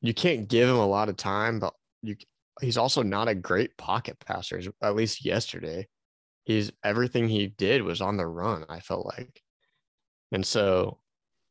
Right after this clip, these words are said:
that's, you just keep him contained. He's going to fluster and just fall down.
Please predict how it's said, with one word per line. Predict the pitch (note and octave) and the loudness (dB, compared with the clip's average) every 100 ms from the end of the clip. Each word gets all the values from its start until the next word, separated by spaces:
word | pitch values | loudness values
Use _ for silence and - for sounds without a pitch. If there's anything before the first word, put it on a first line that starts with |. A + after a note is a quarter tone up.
| _ - | _ -14
that's, | - A2 A#2 - - | -4 -2 0 -2 -4
you | G#2+ | -2
just | G#2+ A2+ - | 0 0 0
keep | - A2+ | 0 0
him | A2+ | 0
contained. | - F#2+ - G#2+ A2+ G2 | -2 -4 -2 0 0 0
He's | F#2+ | -2
going | G#2 G#2 G#2 | 2 4 4
to | F#2 | 0
fluster | F2 - G2 - G2 F#2 | -4 -2 -2 -2 -2 -2
and | F2 | -4
just | F2+ - - _ | -6 -8 -12 _
fall | - G2+ E2+ | -2 0 0
down. | F2 F2+ D#2+ F#2+ | -2 -4 -6 -14